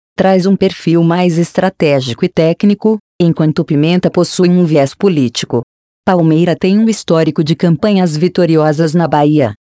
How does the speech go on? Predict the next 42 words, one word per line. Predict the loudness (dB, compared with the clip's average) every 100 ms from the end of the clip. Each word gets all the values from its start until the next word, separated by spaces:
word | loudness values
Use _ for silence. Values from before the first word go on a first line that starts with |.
| -4
tendo | 0 0 -2
comandado | -2 0 2 2 0 0 0 0
as | 0
eleições | 0 0 -2 -2 0 -2 0
de | 0
Jacques | 0 0 0 -2 0
Wagner | -2 0 2 2 0
e |
Rui | 0 -2
Costa | 0 0 0 -2 -2
entre | 0 0
dois | 0 2 0 2
mil | 2
e | 0
seis | -2 -4 -2
e | -2
dois | 0 0 2
mil | 2 2
e | 0
dezoito. | 0 -2 0 0 0 -4 -6 _ _ _ -2
Ele | 0 0
se | -2 -6
aproximou | -2 -4 -2 -2 0 0
de | 0
Lula | 0 2 2 0
durante | 0 0 0 -2
a | -4
campanha | 0 -2 0 0 0
de | 0 0
dois | 0 0
mil | 0 0
e | 2
vinte | 0 0 -2
e |
dois, | 0 2 2 0 -8 -18 _
considerada | -2 -2 -2 -2 0 0 0 0
uma | 0 0
das | 0 0
mais | 0 0 -2
disputadas | -2 -4 -4 -2 0 0 -2 0
da | -2
história, | -2 -2 -2 0 0 -2